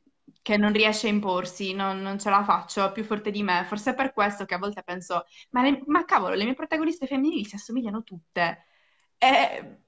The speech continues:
dico, "Vabbè, sarà sicuramente per l'orgoglio, la testardaggine che un po' le, le contraddistingue."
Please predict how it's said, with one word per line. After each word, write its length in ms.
dico, 340
"Vabbè, 380
sarà 440
sicuramente 600
per 200
l'orgoglio, 560
la 160
testardaggine 840
che 100
un 80
po' 120
le, 320
le 120
contraddistingue." 1200